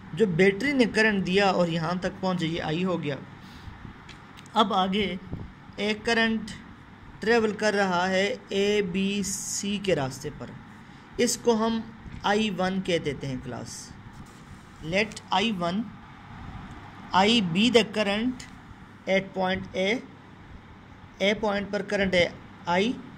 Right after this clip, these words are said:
I one be the current across एबीसी path, I one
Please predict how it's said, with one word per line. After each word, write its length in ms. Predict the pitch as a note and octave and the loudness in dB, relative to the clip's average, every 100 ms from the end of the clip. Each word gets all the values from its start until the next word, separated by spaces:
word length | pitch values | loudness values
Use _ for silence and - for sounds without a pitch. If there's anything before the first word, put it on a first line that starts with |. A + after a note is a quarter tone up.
| - - - - - | -18 -18 -18 -18 0
I 220 | F#3+ A3 | 4 4
one 300 | G3+ G#3 A3+ | 4 4 4
be 240 | G3+ A3 B3 | 2 2 4
the 140 | A#3 A#3 A3+ | 4 2 0
current 440 | A3+ A#3 A3 - | 0 -2 -4 -4
across 500 | F#3 F#3 F3 F#3+ G3 - - - - - - - - - - | -2 0 2 2 0 -4 -8 -12 -18 -20 -20 -20 -20 -14 -2
एबीसी 680 | G#3 A3 F3+ G#3+ G3+ - G#3+ | 4 4 4 2 0 0 -4
path, 680 | - F3+ C3 - - - - | 0 2 2 -4 -14 -8 -2
I 200 | F#3+ G3+ | -2 -2
one 380 | E3+ A3 C4 | -2 -2 -2